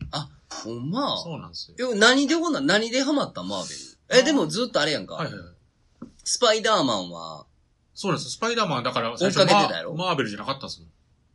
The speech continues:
Speaker 1: あー、そういう意味な。
Speaker 2: はいはい。
Speaker 1: はいはいはい。
Speaker 2: それでマーベルになって、
Speaker 1: あー。
Speaker 2: たまたま。
Speaker 1: あ、ほんならバットマンとか、スパイダーマンとかは、
Speaker 2: は
Speaker 1: ずっと見てたわけやろ？
Speaker 2: バットマンも、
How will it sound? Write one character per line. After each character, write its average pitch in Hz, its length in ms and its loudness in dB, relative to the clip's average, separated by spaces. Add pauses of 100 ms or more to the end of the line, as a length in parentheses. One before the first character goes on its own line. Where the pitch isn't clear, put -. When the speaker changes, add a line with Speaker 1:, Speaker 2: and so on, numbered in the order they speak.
(140)
Speaker 1:
あ 220 420 -2
ー、 - 20 0
そ 196 180 -4
う 262 60 -4
い 285 40 -6
う - 40 -6
意 - 20 -6
味 247 160 -2
な。 127 240 -8
Speaker 2:
は 131 180 -8
い - 20 -12
は 90 80 -14
い。 98 60 -18
Speaker 1:
は 147 220 2
い 104 60 -2
は 101 200 -8
い 87 60 -10
は 87 140 -10
い。 - 20 -8
Speaker 2:
そ 90 60 -8
れ 92 40 -10
で 92 80 -6
マ 202 180 -4
ー 175 40 -4
ベ 170 60 -4
ル 156 60 -6
に 151 60 -10
な 151 80 -6
っ 147 100 -16
て、 196 540 -8
Speaker 1:
あ 120 180 2
ー。 - 20 4
Speaker 2:
た 165 80 4
ま 190 60 6
た 214 100 4
ま。 190 840 -2
Speaker 1:
あ、 - 380 2
ほ 277 80 0
ん - 20 4
な 277 80 6
ら 180 40 2
バ 202 160 6
ッ 220 40 -4
ト 247 120 2
マ 139 140 2
ン 95 60 -8
と 90 120 -12
か、 113 400 0
ス - 100 -4
パ 208 140 0
イ 208 40 -2
ダ 202 100 2
ー 190 60 2
マ 127 120 -2
ン 165 80 -8
と 101 100 -14
か - 100 -12
は、 135 80 -4
Speaker 2:
は 180 320 0 (320)
Speaker 1:
ず 151 160 -8
っ - 20 -6
と 127 80 -4
見 120 120 0
て 131 80 -8
た - 120 -10
わ - 60 -20
け - 100 -20
や - 60 -20
ろ？ 123 160 -18 (500)
Speaker 2:
バ 202 160 -2
ッ - 60 -16
ト 220 100 -4
マ 196 120 0
ン 196 80 -4
も、 - 340 -6